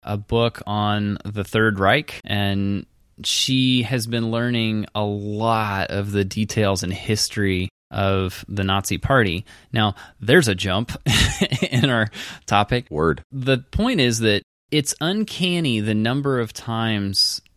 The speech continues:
Speaker 1: that World War Two and Nazi Germany come up in conversation, or at least something that's in conjunction or in reference to that. And my wife understands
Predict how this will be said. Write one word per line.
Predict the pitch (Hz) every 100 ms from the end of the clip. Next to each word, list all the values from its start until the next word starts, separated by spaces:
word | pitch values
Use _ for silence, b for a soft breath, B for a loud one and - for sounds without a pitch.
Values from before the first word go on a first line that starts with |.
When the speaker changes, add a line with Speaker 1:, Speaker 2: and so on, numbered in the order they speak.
| -
Speaker 1:
that | 107 107 104 -
World | 110 123 135
War | 110 110
Two | 104 - 123 117 110 101 -
and | 95
Nazi | 98 107 -
Germany | 101 101 104 101 85
come | - 101
up | 98 -
in | 92
conversation, | - 92 92 92 101 101 135 131
or | 120 123
at | 110
least | 120 147 - -
something | - 127 127 - 131 123 107
that's | 104 -
in | - 117 110
conjunction | - 104 107 104 104 113 101
or | 76 101
in | 85 95 92
reference | 95 - 147 139 -
to | - 123 123
that. | 139 151 170 - -
And | - 110 104 104 104 - - _
my | - 117 113
wife | 113 120 180 156 135 - _ _ 120 135 147
understands | 139 - - 135 175 190 110 110 113